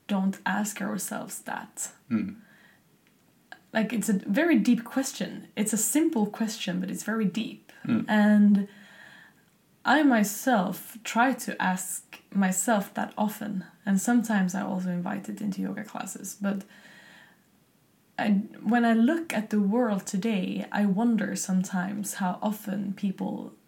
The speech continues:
Speaker 1: really stop and ask themselves. Because I don't see where we are running collectively.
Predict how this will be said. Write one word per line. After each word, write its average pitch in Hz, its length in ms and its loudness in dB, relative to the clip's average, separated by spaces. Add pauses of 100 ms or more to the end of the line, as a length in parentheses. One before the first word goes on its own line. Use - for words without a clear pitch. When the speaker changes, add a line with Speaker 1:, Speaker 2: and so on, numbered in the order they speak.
Speaker 1:
really 208 260 4
stop - 500 -6 (320)
and 185 260 -4
ask - 340 -6
themselves. - 760 -8 (720)
Because 220 300 0
I 240 200 2
don't 220 220 4
see 214 400 2
where 180 260 0
we 185 180 0
are 180 120 0
running 185 560 0
collectively. - 840 -4